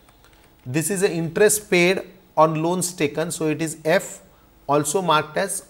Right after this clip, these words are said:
O. It's an outflow. Selling and admin,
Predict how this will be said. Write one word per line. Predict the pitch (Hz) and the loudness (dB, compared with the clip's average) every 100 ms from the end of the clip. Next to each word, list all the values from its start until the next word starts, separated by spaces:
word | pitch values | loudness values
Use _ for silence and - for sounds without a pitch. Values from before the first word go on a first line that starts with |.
| - | 0
O. | 151 175 - - _ _ - | 0 0 -10 -20 _ _ -6
It's | 143 - | -4 -2
an | 185 - 151 | -4 0 4
outflow. | 151 151 - 156 117 - - - _ _ _ _ _ _ _ _ _ - - _ | 4 0 -2 -2 -2 -8 -20 -20 _ _ _ _ _ _ _ _ _ -20 -20 _
Selling | - - 185 214 240 | -8 -2 0 0 0
and | 240 214 | 0 0
admin, | 185 180 233 | 0 0 -2